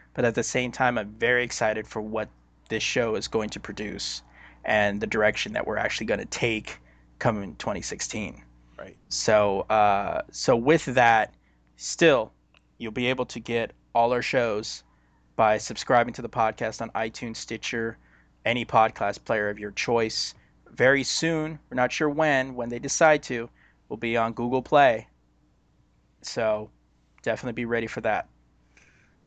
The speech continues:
Speaker 2: And, uh, we still want your comments, 'cause we're still gonna be there. We're just not doing this one. Um, iTunes, Stitcher, anywhere,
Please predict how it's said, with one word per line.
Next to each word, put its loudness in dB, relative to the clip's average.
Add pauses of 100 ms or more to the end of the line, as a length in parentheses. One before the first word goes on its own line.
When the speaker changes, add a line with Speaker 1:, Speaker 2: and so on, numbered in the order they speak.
(200)
Speaker 2:
And, -8
uh, -6
we -8
still -2
want -4
your -14
comments, -4 (380)
'cause -12
we're -2
still -2
gonna -4
be -2
there. 0
We're -4
just -8
not -6
doing -8
this -10
one. -12 (480)
Um, 2
iTunes, 0
Stitcher, -6 (1120)
anywhere, -6